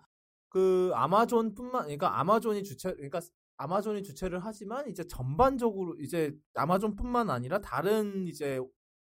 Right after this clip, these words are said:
온라인 커머스, 이커머스 업체까지 참여하는 약간 그런 현상이 되고 있는 게 좀 저는 되게 흥미로웠어요. 사실 이게 되게, 되게 사-, 신기한 게, 이제 아시-, 프라임데이가 이번이 두 번째인가 세 번째인가 그렇거든요. 제가 알기로는 작년인가 자작년에 처음으로 해서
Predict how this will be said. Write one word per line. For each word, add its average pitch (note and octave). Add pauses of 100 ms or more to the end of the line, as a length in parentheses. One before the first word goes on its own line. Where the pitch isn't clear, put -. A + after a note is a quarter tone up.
온라인 E3
커머스, A#3+
이커머스 G3
업체까지 D3
참여하는 A#3
약간 D#3 (520)
그런 A#3
현상이 C4
되고 C#3+
있는 C3
게 C#3+
좀 C3
저는 B2
되게 B2
흥미로웠어요. G3
사실 B3+
이게 F#3+
되게, E3+ (1080)
되게 F3+
사-, G3 (120)
신기한 C4
게, G3
이제 D#3
아시-, D3
프라임데이가 F#4
이번이 D#3
두 -
번째인가 A#3
세 C#4
번째인가 D#4+
그렇거든요. A2
제가 A#2
알기로는 G2
작년인가 G3
자작년에 F3+
처음으로 G#3+
해서 E3+